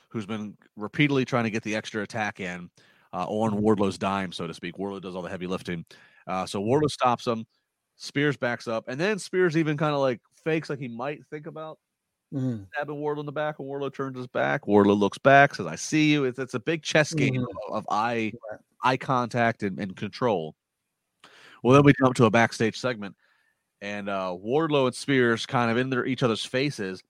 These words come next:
Speaker 2: Mm-hmm.
Speaker 1: M J F comes in, tries to cool things down, and says, "Look, I tell you what, if you end up winning this, this, this, uh, T N T title in this ladder match, you can have it. You, you, you, you don't have to, you're not obligated to give it over to me. You can have it."
Speaker 2: Mm-hmm.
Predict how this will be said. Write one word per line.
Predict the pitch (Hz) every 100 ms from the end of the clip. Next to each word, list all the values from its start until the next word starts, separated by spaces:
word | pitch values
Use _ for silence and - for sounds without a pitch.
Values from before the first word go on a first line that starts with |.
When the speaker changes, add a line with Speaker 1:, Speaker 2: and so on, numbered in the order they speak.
| -
Speaker 2:
Mm-hmm. | 120 110 101 _ 131
Speaker 1:
M | 165
J | 160 147
F | 170
comes | - 123
in, | 113 110
tries | 135 131
to | 117 -
cool | - 180 254
things | - 113 107
down, | 107 139 147
and | 120
says, | 117 107
"Look, | 110 85 -
I |
tell | - 131
you | 117
what, | 92 - _ _ _ _ _ _ _ _ _ _ _ _
if | 120 156
you | 175
end | 160
up | 123
winning | 120 135 120
this, | 107 -
this, | - 104 -
this, | 110 101 -
uh, | 104 95 90 87
T | - 139
N | 104
T | 101
title | 95 90 76 76 - _ _ _
in | 101
this | 95
ladder | 90 82 76
match, | 71 73 - - _ _ _ _ _ -
you | 196
can | 262 208
have | 202 107
it. | 78 - _ _ _ _ _ -
You, | 175
you, | 190
you, | 185 185 175 170
you | 180
don't | 190
have | 175 165 -
to, | 160
you're | 165
not | 127
obligated | 143 135 117 113
to | 101
give | 101
it | 98
over | 90
to |
me. | 101
You | 135
can | 156
have | 131 131 107 78
it." | - _ _ _ -
Speaker 2:
Mm-hmm. | 95